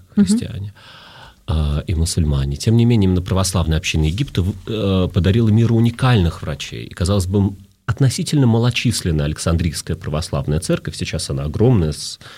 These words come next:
Speaker 2: охватывает весь африканский континент, есть Александрийское под-, э, подворье в Москве, на Китай-городе, кстати. Но, а, Александрийская церковь дала нам, по крайней мере, трех пап и патриархов, потому что это был их титул, папа и патриарх Александрийский, тогда всего Египта,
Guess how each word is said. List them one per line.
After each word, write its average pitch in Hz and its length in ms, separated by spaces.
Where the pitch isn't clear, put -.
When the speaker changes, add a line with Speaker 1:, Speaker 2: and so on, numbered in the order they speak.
Speaker 2:
охватывает 73 580
весь 76 240
африканский - 480
континент, 92 600
есть 73 180
Александрийское 73 640
под-, - 320
э, 92 100
подворье 73 580
в 80 100
Москве, 101 420
на 113 100
Китай-городе, 76 640
кстати. - 460
Но, 78 380
а, 82 160
Александрийская 85 720
церковь - 300
дала 92 240
нам, 92 120
по - 100
крайней 87 240
мере, 82 180
трех 131 420
пап - 300
и 92 80
патриархов, 98 680
потому 82 240
что - 160
это 73 160
был 76 180
их 78 100
титул, - 320
папа 131 480
и 95 140
патриарх - 560
Александрийский, 71 720
тогда - 300
всего 82 260
Египта, - 400